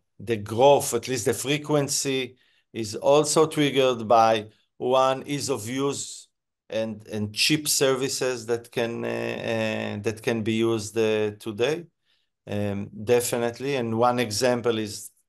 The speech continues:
this, uh, H ping, uh, tool that can allow us to, to craft and manipulate, um, packets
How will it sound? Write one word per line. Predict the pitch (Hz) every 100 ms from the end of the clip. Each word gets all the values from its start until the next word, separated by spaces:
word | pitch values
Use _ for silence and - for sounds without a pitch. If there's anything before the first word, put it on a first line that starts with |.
| _ _ _ _
this, | 101 101 -
uh, | 113 98
H | - 127 123 -
ping, | 123 120 104
uh, | 107 101
tool | 98 127 117 113
that | 107 104
can | - 104
allow | 101 101 101 101
us | 101 - -
to, | 95 95
to | -
craft | 95 - 104 98 95 104
and | 95
manipulate, | 92 92 104 104 107 98 95 98 - _ _ _ _ _ -
um, | 92 87 90 87 104 _ _ _ _ _ -
packets | 110 107 - 98 95 - -